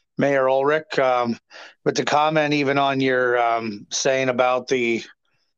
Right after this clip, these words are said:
media using it as a tactic and trolls on,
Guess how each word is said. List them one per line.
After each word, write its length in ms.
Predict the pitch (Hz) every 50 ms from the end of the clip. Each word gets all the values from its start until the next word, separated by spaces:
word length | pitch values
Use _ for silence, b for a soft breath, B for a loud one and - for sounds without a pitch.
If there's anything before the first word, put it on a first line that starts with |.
| _ _ -
media 420 | 135 135 139 151 151 147 139 135
using 540 | 127 127 127 127 131 127 123 123 127 131 127
it 180 | 127 127 123 123
as 180 | 123 123 120
a 60 | 123 117
tactic 640 | - - 135 127 127 123 - - 135 131 127 -
and 400 | 127 120 120 117 113 101 98 -
trolls 460 | - - 156 147 139 139 139 135 123
on, 340 | 131 123 123 120 117 107 104